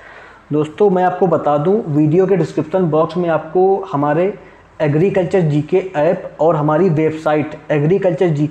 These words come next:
K dot in की link मिल जाएगी। आप हमारी website पर विजिट कर सकते हो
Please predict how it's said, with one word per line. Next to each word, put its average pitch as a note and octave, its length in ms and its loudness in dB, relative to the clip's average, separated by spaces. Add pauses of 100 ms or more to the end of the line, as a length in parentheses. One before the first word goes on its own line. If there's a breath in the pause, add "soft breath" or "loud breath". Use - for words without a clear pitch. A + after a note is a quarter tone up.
K D#3+ 160 0
dot D#3 320 0
in E3+ 80 0
की F#3 100 2
link D#3+ 220 2
मिल D3+ 200 2
जाएगी। C#3+ 440 2 (480 loud breath)
आप D#3+ 180 0
हमारी D#3+ 220 2
website D#3 540 0
पर F3 60 4
विजिट D#3+ 200 2
कर E3+ 120 -2
सकते D#3 300 -2
हो G#3 220 2